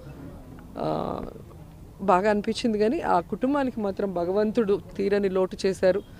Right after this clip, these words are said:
ఆ కుటుంబానికి అండగా ఉండి ఆ కుటుంబం ఈ బాధని భరించే విధంగా వాళ్ళకి మనోధైర్యాన్ని భగవంతుడు ఇవ్వాలని కోరుకుంటూ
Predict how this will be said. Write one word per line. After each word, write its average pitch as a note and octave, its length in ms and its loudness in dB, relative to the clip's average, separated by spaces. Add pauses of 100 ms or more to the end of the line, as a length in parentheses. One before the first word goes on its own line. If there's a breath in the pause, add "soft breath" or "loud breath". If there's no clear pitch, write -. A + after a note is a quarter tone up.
(220 loud breath)
ఆ E3+ 60 0
కుటుంబానికి A3+ 640 6
అండగా G3 440 6
ఉండి F#3+ 440 2
ఆ E3+ 60 4
కుటుంబం A3+ 640 2 (280 loud breath)
ఈ G#3 100 2
బాధని G#3+ 460 8
భరించే G#3 480 6
విధంగా F#3 400 4
వాళ్ళకి F3 440 4
మనోధైర్యాన్ని F3+ 840 4
భగవంతుడు E3+ 540 0
ఇవ్వాలని E3 380 0
కోరుకుంటూ F3 600 0